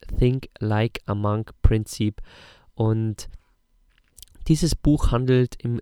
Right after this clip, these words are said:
großen Sinne davon, dass du die Denkweisen eines Mönchs in dein Leben reinbringst. Und das ist das, was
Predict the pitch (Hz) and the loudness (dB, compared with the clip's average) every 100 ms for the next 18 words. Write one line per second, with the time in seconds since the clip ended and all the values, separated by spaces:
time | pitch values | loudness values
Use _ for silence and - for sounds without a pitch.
0 | - - 127 143 - 139 139 - 117 120 | -2 0 4 2 0 -4 -6 -6 -2 0
1 | 123 123 120 - 113 120 117 113 113 - | 2 0 -2 0 0 0 -2 -2 -4 -10
2 | - _ _ - 120 - 131 127 127 120 | -20 _ _ -4 -4 0 0 4 4 0
3 | - _ _ _ - 127 131 156 - 113 | -8 _ _ _ -4 0 2 0 -4 -6
4 | 131 - 80 117 - - 117 131 - - | -6 -6 -4 -4 -6 -2 -2 -2 -8 -10
5 | 117 117 107 110 117 123 - 107 107 113 | -8 -2 0 0 -2 -4 -8 -6 -2 0
6 | 113 110 110 - 110 107 107 104 - 127 | 0 -2 -6 -6 -6 -4 -4 -4 -8 -10
7 | - - 123 123 135 - - - _ _ | -14 -8 -4 -2 -4 -6 -14 -20 _ _
8 | _ - - 123 139 - - _ _ _ | _ -8 -4 -2 -2 -4 -12 _ _ _
9 | _ _ _ - 113 - - | _ _ _ -6 -4 -4 -10